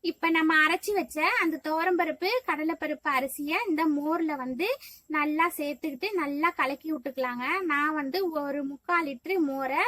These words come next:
ஆ, கடைஞ்சு வச்சிருக்கிறேன். இப்ப தாராளமா பெருங்காயத்தூளை சேர்த்துக்கலாம்.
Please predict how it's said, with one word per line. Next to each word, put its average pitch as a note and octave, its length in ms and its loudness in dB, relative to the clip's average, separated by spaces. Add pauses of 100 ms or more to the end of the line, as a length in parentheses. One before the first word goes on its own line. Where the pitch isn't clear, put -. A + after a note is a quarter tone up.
(400)
ஆ, D#4+ 240 4
கடைஞ்சு D4 400 2
வச்சிருக்கிறேன். C#4+ 680 -2 (280)
இப்ப F4 240 0
தாராளமா D#4+ 760 2 (160)
பெருங்காயத்தூளை E4 720 0 (100)
சேர்த்துக்கலாம். C#4 640 -2